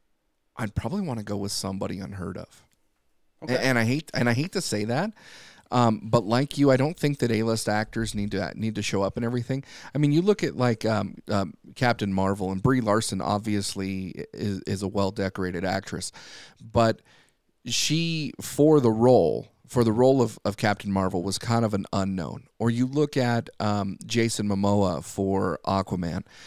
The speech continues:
Speaker 1: I mean, Jason Momoa, p-, people knew who he was, but he, he wasn't really defined in the industry.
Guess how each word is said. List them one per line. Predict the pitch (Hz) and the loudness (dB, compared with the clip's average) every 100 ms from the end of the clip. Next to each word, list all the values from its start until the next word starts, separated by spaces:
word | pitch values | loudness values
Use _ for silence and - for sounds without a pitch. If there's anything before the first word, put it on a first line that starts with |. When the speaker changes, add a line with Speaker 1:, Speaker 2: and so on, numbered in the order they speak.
| - - | -18 -4
Speaker 1:
I | 104 | 0
mean, | 107 | 2
Jason | 104 135 - 135 | 4 4 4 2
Momoa, | 113 127 120 | 6 8 6
p-, | - - | 4 -4
people | - 135 143 | 0 2 4
knew | 127 | 4
who | 113 117 | 4 4
he | 120 | 2
was, | 101 107 107 101 | 2 2 0 0
but | 101 - | -2 -4
he, | 107 127 - | -2 -4 -4
he | 110 123 | -4 -4
wasn't | 110 - 135 127 - | -4 0 2 2 0
really | 117 113 107 | 0 2 0
defined | 104 - 101 104 98 101 | -2 -4 0 0 0 -2
in | 95 | -4
the | 92 92 | -4 -4
industry. | 90 90 - - | -4 -6 -8 -14